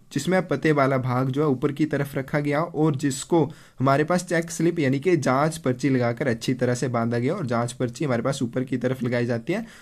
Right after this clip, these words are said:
उसको क्या कहा जाता है? लेबल्ड बंडल। Treated in sorting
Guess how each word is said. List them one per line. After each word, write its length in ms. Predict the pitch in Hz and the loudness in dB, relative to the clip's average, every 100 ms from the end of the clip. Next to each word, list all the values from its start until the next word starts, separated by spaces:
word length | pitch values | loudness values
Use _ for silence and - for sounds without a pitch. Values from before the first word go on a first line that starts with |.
| - | -6
उसको 280 | 139 143 196 | -4 2 2
क्या 140 | 190 175 | 2 0
कहा 180 | 170 | 0
जाता 280 | 160 156 156 | 2 0 0
है? 180 | - - 127 | -2 -2 0
लेबल्ड 400 | 123 123 214 226 - | 2 2 0 -4 -8
बंडल। 380 | 113 107 117 107 - _ - - _ _ _ _ - - - | -6 -2 -2 -2 -8 _ -20 -20 _ _ _ _ -16 -12 2
Treated 340 | 160 175 220 226 | 2 4 4 4
in 200 | 226 220 | 2 2
sorting 300 | 196 220 | 0 -4